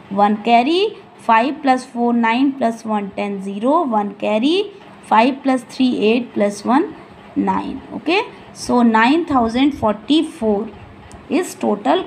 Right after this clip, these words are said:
cost। So in answer write here Mohit spend rupees, रुपीस दिया है इसलिए नाइन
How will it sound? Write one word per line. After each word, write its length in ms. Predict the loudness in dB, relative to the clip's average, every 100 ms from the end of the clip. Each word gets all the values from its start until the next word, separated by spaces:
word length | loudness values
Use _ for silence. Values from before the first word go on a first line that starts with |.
| -2
cost। 480 | -2 -2 -6 -12 -20 -20 -20 -20 -20
So 360 | -10 -2 2 2
in 240 | 4 4
answer 440 | 4 4 0 0 2
write 320 | 4 2 0
here 260 | -2 0 2
Mohit 640 | 2 2 2 2 2 -2
spend 480 | -4 -6 -2 2 2
rupees, 560 | 0 0 4 4 2 -6 -20 -20 -20 -12 -4
रुपीस 360 | 0 4 4 4
दिया 300 | 4 6 6
है 220 | 6 2
इसलिए 480 | -2 -4 -2 0 0 -2
नाइन 420 | -2 0 2 0